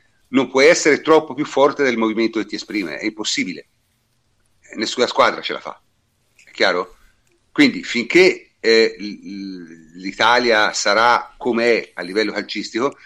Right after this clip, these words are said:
sarà estremamente difficile che la Juventus riesca ad arrivare ai livelli di un Real Madrid, di un Manchester, di un Barça a livello economico.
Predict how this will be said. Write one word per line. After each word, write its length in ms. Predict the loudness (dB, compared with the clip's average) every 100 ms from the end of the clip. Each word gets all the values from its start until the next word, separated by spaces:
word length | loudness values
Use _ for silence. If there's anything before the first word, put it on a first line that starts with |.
| _
sarà 220 | -2 2
estremamente 480 | 2 2 0 0 -2
difficile 500 | -8 -6 -6 -6 -2
che 60 | 0
la 100 | 0
Juventus 500 | -2 -4 -6 -14 -12
riesca 320 | -6 -6 -2
ad 60 | -2
arrivare 380 | 2 2 2 -2
ai 140 | -6
livelli 560 | -2 2 2 -2 -10 -12
di 220 | -12 -12
un 140 | -12
Real 180 | -6 -6
Madrid, 440 | -6 -8 -10 -10 -12
di 100 | -14
un 80 |
Manchester, 720 | -8 -6 -6 -10 -14 -14 -14 -14
di 80 |
un 80 | -10
Barça 380 | -2 -2 -2 -2
a 60 | -2
livello 400 | -2 -4 0 0
economico. 500 | -2 -4 -6 -10